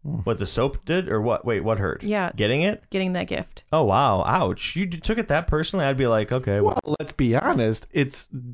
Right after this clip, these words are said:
Speaker 1: soap that looks like ducks.
Speaker 2: I mean, they probably got
Speaker 3: Right.
Speaker 2: it at a hotel. And they were like, "Hey, here's
Speaker 3: <laughs>
Speaker 2: some soap for you."
Speaker 1: Or
Speaker 3: Soap.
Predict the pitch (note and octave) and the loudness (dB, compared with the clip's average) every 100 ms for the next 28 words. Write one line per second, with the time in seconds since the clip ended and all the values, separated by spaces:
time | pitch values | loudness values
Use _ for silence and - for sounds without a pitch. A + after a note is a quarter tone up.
0 | - - - F3+ F#3 E3+ C#3 B2 C#3+ - | -12 -8 -2 2 2 0 -4 -2 -2 0
1 | B2+ A2+ B2 A2 - D3 C#3+ - - B2+ | -2 -2 -8 -6 2 2 2 -4 -2 0
2 | B2 C3 A2+ G#2 G2+ F#2+ F#2+ F#2+ - G2 | 2 2 4 4 4 2 2 0 0 0
3 | E2 G2+ - _ _ _ _ _ _ _ | -2 -4 -10 _ _ _ _ _ _ _
4 | _ _ _ _ - G2 G2 G2 G2 F2+ | _ _ _ _ -4 -2 0 0 0 0
5 | F2+ - G#2+ G2 G2 G2+ G2 A#3 - - | -2 -2 0 0 0 0 -2 -2 -6 -10
6 | - - - C4 - - G#2+ G#2+ G#2+ G2+ | -16 -12 -2 -2 -2 -6 -4 0 2 0
7 | - G2+ - - - E3 C3 C3 C#3+ - | 0 0 0 0 -2 0 2 2 0 -6
8 | - | -12